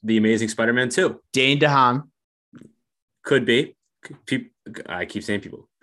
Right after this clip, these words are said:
Speaker 1: Could be James Franco from Spider-Man three.
Speaker 2: I don't think so.
Speaker 1: These are both not people, the Green Goblins, quote unquote, that did not wear helmets. But do you know who I think it is, Doctor O? Based on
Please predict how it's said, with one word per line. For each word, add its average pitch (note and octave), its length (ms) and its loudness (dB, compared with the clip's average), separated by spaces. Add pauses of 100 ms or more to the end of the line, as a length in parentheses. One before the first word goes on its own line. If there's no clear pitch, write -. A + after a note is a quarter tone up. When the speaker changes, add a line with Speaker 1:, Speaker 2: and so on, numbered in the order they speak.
(120)
Speaker 1:
Could D3 240 2
be C3 240 2
James C#3+ 360 0
Franco G3 600 0 (400)
from B2+ 240 -4
Spider-Man C#3+ 520 0
three. G#3+ 360 0 (420)
Speaker 2:
I A2+ 100 0
don't G#2+ 180 0
think G2+ 160 -6
so. G2+ 100 -8
Speaker 1:
These D3+ 200 4
are D#3+ 80 4
both F#3+ 420 4 (580)
not B2+ 300 -2
people, D#3+ 240 -2
the A#2 240 -6
Green C#3 260 2
Goblins, C#3+ 440 0
quote D3 180 0
unquote, C3 340 0
that A#2+ 140 0
did B2 100 0
not C3 260 0
wear B2 260 2
helmets. G3 500 -4 (460)
But A#2+ 220 2
do A#2+ 80 -2
you B2+ 80 2
know C#3 140 4
who A#2 160 -2
I G#3 220 4
think C3 340 0
it C3 80 2
is, A2+ 240 2
Doctor B2 420 2
O? B2+ 140 4
Based F3+ 340 2
on F3 300 2